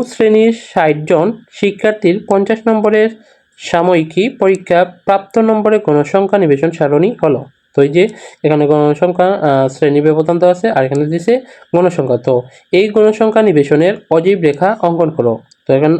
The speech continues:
আমরা কি করবো? এটা থেকে অজীব রেখা নির্ণয় করব। তো একটা কথা বলে নিই যে আমরা আয়ত লেখার সময় আমরা অবিচ্ছিন্ন শ্রেণীসীমা, উম, মানে বের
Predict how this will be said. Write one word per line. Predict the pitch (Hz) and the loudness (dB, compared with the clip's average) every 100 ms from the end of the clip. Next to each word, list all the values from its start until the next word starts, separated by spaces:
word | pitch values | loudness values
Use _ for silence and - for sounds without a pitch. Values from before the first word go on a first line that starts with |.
| 165 | -2
আমরা | 156 160 | -2 0
কি | 196 190 | 0 0
করবো? | 151 135 143 156 160 | 0 0 2 2 2
এটা | 175 196 | 0 0
থেকে | 214 262 - 175 | -2 -2 -2 0
অজীব | 196 175 | 0 0
রেখা | 165 196 - - _ - | 0 0 -2 -10 _ 0
নির্ণয় | 160 151 127 | 2 2 0
করব। | 117 113 - _ - | -2 -4 -8 _ -4
তো | 135 127 151 | 0 0 0
একটা | 170 202 | 0 0
কথা | 202 208 | 0 0
বলে | 208 220 | 0 0
নিই | 247 160 | -2 0
যে | 135 127 131 _ _ 147 | 2 2 -2 _ _ -4
আমরা | 139 151 233 - _ _ _ _ _ _ | 0 0 -2 -6 _ _ _ _ _ _
আয়ত | 151 175 175 214 220 240 - _ _ - | -4 -2 2 2 2 0 -8 _ _ -2
লেখার | 170 175 175 175 175 | -2 2 0 0 0
সময় | 143 143 147 | 0 0 0
আমরা | 143 135 131 135 - _ _ _ - | 0 2 0 -2 -10 _ _ _ -2
অবিচ্ছিন্ন | 165 175 214 214 | -2 0 -2 0
শ্রেণীসীমা, | 202 156 147 147 190 311 - _ _ _ _ - | 0 -2 0 0 0 -2 -12 _ _ _ _ -6
উম, | 131 131 | 0 0
মানে | 131 127 | 0 0
বের | 151 | 0